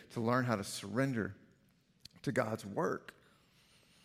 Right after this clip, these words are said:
So the first, the acts of the flesh, they are deeds. They, they are things that are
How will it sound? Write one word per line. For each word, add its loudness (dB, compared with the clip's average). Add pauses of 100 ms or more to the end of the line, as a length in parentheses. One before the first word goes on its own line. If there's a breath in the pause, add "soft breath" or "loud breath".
(560 loud breath)
So 8
the 8
first, 6
the 0
acts 4
of 0
the 2
flesh, 4
they 6
are 6
deeds. 2
They, 4 (260 loud breath)
they 8
are 6
things 2
that 6 (800 loud breath)
are 8